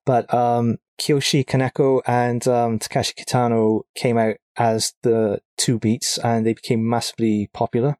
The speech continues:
because they pushed the envelope in terms of, um, what you could joke about, very risque and raunchy material. And this was in the nineteen seventies and nineteen eighties. And then Kitano decided to go solo, and, um,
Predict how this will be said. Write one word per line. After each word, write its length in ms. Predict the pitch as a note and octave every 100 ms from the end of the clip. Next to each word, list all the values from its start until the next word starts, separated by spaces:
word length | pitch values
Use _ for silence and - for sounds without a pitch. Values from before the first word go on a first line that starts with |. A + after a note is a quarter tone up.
| _
because 360 | B2 - A#2+ -
they 140 | B2+ _ _ _ _
pushed 300 | - D#3 -
the 120 | B2
envelope 420 | A#2+ B2 D3+ D#3+ D3+ _ -
in 220 | B2 A#2
terms 440 | - B2+ A#2+ A#2
of, 260 | A#2 G#2+ -
um, 360 | A2 A2 A2 F#2+
what 320 | G#2+ A2+ A#2+
you 100 | B2
could 200 | - A2
joke 240 | - A2
about, 300 | B2 C3 A#2+ - -
very 220 | A#2+ A#2
risque 520 | G#2+ B2 - B2 A2+
and 200 | A2 G#2
raunchy 500 | A#2 A#2+ B2+ B2 B2
material. 580 | A2+ - A2+ A2 F#2+ - _ -
And 380 | B2+ A#2+ A#2 A#2
this 140 | -
was 160 | C3 C#3
in 220 | B2+ A#2+
the 200 | A#2+ A2+
nineteen 420 | B2 C3 - C#3
seventies 680 | - B2+ B2+ - B2+ A#2 -
and 80 | A2+
nineteen 340 | A#2 A#2+ B2
eighties. 540 | A#2 A2+ A#2 G#2 - -
And 140 | A#2+ B2
then 260 | B2 A#2+
Kitano 600 | - - - C#3 C3+ B2
decided 480 | - A#2+ B2 A#2 -
to 120 | -
go 180 | A#2 A#2
solo, 480 | G#2 - C#3 A#2 G#2 _ -
and, 460 | A#2 A2+ A2+ A2+
um, 520 | B2 A2 A2+ A2+ A2